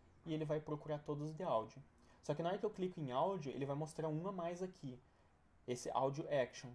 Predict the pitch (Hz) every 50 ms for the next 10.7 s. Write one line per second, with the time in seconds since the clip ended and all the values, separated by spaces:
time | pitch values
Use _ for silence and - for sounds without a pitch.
0 | - - - - 170 196 226 - - - 240 - - - - 160 170 180 - 208
1 | 196 202 220 220 - - - - - 160 165 165 165 160 160 160 - - 175 165
2 | 160 160 160 156 156 156 156 139 135 147 151 151 - 180 - 160 156 151 143 135
3 | - 160 147 156 165 165 160 139 123 113 117 117 - - - - - - 120 117
4 | 127 139 160 175 170 - - 160 156 - 160 151 135 131 135 147 156 180 190 180
5 | 165 147 151 180 185 - - 139 120 110 104 - - 120 - - - - 117 -
6 | 131 110 104 113 - - - 151 147 - 135 131 135 - - - - - - -
7 | - 135 - - 131 - 147 147 151 - - 160 156 - - 156 151 - - 165
8 | 147 151 151 151 - 165 156 156 156 151 151 151 151 147 147 - - - - -
9 | - - - - - - - - - 139 135 - 156 147 - 147 151 151 143 139
10 | 143 143 143 139 139 139 135 151 160 151 113 104 101 107